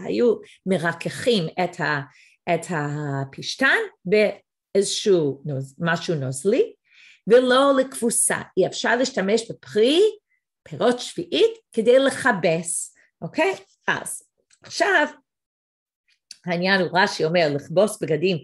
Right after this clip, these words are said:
ביין של שביעית, אוקיי? זה קצת מוזר לחשוב שהיו שורים את הדברים ביין בכדי לכבס, אבל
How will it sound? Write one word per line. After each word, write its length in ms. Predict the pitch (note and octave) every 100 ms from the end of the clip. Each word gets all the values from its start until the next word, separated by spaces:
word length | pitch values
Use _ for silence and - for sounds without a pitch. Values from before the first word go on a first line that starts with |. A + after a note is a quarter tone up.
| - _
ביין 360 | E3 F3 G3 F#3
של 200 | - E3+
שביעית, 640 | - - F#3 - D3 -
אוקיי? 220 | C#3 -
זה 100 | C#3
קצת 180 | D3 E3 C#3
מוזר 280 | C#3+ D#3+ C#3+
לחשוב 500 | C3+ - G#3 E3 - - - -
שהיו 320 | F#3+ E3+ F#3+
שורים 580 | - G#3 D#3 F#3+ G3+ F3 - F3+
את 160 | F3
הדברים 460 | D#3+ B2 D#3 F3+ D#3
ביין 560 | D3 E3+ G#3 F#3+ D#3+ D3+
בכדי 320 | E3 - D#3+
לכבס, 500 | D#3 A#3 D#4 F#4+ A#3
אבל 140 | G3+